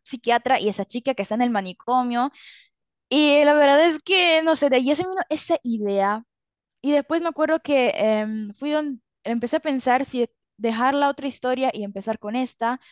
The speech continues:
porque yo aparte de esa tenía también otra historia en mi mente y yo no sabía cuál de las dos empezar. Así que fui donde mis padres, le dije, "Mire, voy a term-, ya no voy a trabajar con ese libro que estaba ya trabajando,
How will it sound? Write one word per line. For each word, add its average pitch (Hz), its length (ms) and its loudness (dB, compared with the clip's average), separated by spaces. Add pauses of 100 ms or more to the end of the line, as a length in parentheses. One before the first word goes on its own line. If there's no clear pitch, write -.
(140)
porque 285 240 0
yo 320 80 4
aparte 370 280 0
de 330 80 4
esa 349 140 0
tenía 285 220 0
también 277 300 -2
otra 269 220 0
historia 247 280 -2
en 247 40 -2
mi 214 100 -4
mente 226 320 0
y 196 100 -4
yo 240 80 0
no 254 100 -2
sabía 247 260 0
cuál 269 180 2
de 277 80 6
las 226 120 4
dos 240 220 -4
empezar. 208 640 -2 (340)
Así - 280 -2
que 359 340 2 (720)
fui 254 140 -2
donde 269 160 2
mis 285 140 -4
padres, 269 380 4
le 240 120 6
dije, 240 180 0
"Mire, 220 260 -2
voy 214 160 0
a 285 80 0 (220)
term-, 220 440 -6
ya 254 140 2
no 302 120 -2
voy 302 140 4 (220)
a - 80 -4
trabajar 214 340 -2 (220)
con 202 140 -6
ese 220 160 -4
libro 214 220 -4
que 214 60 -12
estaba 208 180 -4
ya 196 120 -2
trabajando, 294 600 -2